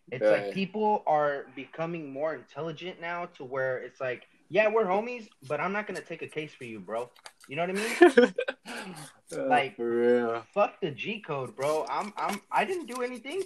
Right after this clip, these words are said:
Speaker 1: <laughs>
Speaker 2: <laughs>
Speaker 1: How the fuck am I
Speaker 2: Man,
Speaker 1: gonna
Speaker 2: no,
Speaker 1: tell?
Speaker 2: they were not there, bro. They were not
Speaker 1: Yeah.
Speaker 2: there.
Speaker 1: So I'm like, so I, I kinda understand him at the same time. The dude just had a kid. He's got his mom out here.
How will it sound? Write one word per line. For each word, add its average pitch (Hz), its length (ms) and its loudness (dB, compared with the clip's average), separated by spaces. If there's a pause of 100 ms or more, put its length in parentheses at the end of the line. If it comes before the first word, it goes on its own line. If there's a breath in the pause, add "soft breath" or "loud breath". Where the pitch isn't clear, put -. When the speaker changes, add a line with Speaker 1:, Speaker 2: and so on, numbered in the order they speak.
(100)
Speaker 1:
<laughs> - 100 -20
Speaker 2:
<laughs> - 120 -20
Speaker 1:
How - 1300 4
the 269 240 8
fuck - 180 0
am 208 40 10
I - 20 12
Speaker 2:
Man, 160 200 12
Speaker 1:
gonna 131 120 2
Speaker 2:
no, 160 180 6
Speaker 1:
tell? 180 100 2
Speaker 2:
they 190 140 10
were 147 200 4
not 143 420 2
there, 143 320 -2
bro. 131 340 -2 (200)
They 143 120 0
were 123 200 -2
not 117 360 -4
Speaker 1:
Yeah. 330 140 0
Speaker 2:
there. - 340 -2 (640)
Speaker 1:
So 208 300 0
I'm 240 180 0
like, 254 460 -2
so 226 100 0
I, 240 360 6
I 220 100 6
kinda 269 260 0
understand 165 560 -4
him 185 120 -6
at 165 140 -6
the 123 140 -20
same 151 240 -4
time. 165 260 -4
The 131 80 -10
dude 156 300 -10 (120)
just 147 180 -10
had 147 180 0
a 120 40 -10
kid. 131 440 -8 (500 soft breath)
He's 110 140 -14
got 139 220 0
his 117 140 -8
mom 120 380 -6
out 104 240 -8
here. 113 440 -8